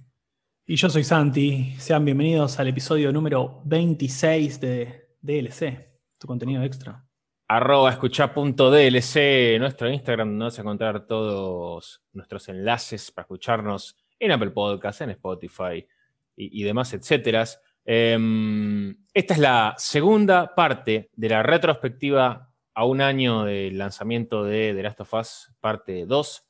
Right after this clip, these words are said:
Speaker 1: Ujú.
Speaker 2: Nos habíamos quedado cuando el juego da el gran giro, ¿no? Cuando el
Speaker 1: Sí.
Speaker 2: juego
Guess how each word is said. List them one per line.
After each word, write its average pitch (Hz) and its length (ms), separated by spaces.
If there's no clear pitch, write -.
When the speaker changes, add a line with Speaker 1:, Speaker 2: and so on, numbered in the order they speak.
Speaker 1:
Ujú. 147 280
Speaker 2:
Nos 185 120
habíamos 233 220
quedado 208 720
cuando 143 260
el 143 80
juego 165 560
da 139 180
el 131 80
gran 131 220
giro, 95 320
¿no? 185 380
Cuando 110 200
el 113 60
Speaker 1:
Sí. - 80
Speaker 2:
juego 156 760